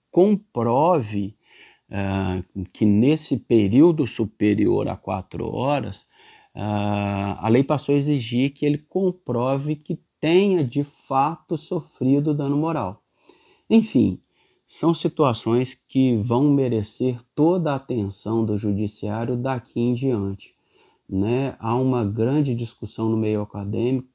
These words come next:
quanto à sensibilidade desses pontos, em especial no que diz,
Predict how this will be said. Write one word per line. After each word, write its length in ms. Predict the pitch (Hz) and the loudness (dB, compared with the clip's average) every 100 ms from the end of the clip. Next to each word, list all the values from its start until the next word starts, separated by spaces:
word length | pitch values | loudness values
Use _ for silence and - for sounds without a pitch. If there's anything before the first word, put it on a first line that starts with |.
| _ | _
quanto 280 | _ 107 107 | _ -6 -4
à 40 | 101 | -8
sensibilidade 840 | - 98 101 98 101 98 101 101 | -8 -8 -4 -2 -2 -4 -6 -8
desses 360 | 98 98 - - | -8 -10 -14 -20
pontos, 720 | - 107 135 147 - 139 - _ _ _ _ | -6 -2 -2 -4 -6 -8 -12 _ _ _ _
em 160 | 117 131 | 2 2
especial 800 | - 131 110 - 104 104 117 123 | 0 -4 -4 -2 -2 0 0 0
no 140 | 120 | -2
que 160 | - 104 | -2 -4
diz, 500 | 110 113 104 - | 2 2 0 -8